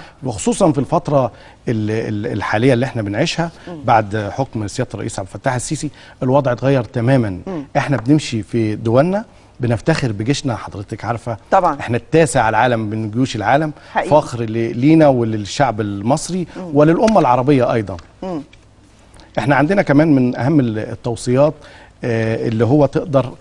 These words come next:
Speaker 1: آه، نقدر نفتح حساب في أي بنوك من البنوك
Speaker 2: آه،
Speaker 1: المصرية.
Speaker 2: الأستاذ طارق، آه، عامر كان دلوقتي على الشاشة،
Speaker 1: آه.
Speaker 2: كمان قال التحويلات،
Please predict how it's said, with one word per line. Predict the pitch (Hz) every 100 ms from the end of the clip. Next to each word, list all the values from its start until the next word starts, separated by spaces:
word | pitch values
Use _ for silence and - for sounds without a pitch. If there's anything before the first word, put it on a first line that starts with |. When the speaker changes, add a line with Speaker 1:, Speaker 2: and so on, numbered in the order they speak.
| - - -
Speaker 1:
آه، | 131
نقدر | 151 202 139
نفتح | 160 - -
حساب | - - 147
في | - -
أي | 226 220
بنوك | 175 185 170 110
من | 135
البنوك | 135 196
Speaker 2:
آه، | 202
Speaker 1:
المصرية. | 185 165 220 220
Speaker 2:
الأستاذ | 208 196
طارق، | 226 220 -
آه، | - 180 175
عامر | 175 208 220
كان | - 180
دلوقتي | 170 196 185
على | 165
الشاشة، | - 208 - 359 -
Speaker 1:
آه. | 120 117 104
Speaker 2:
كمان | 190 208
قال | 208 208
التحويلات، | 202 220 - 196 202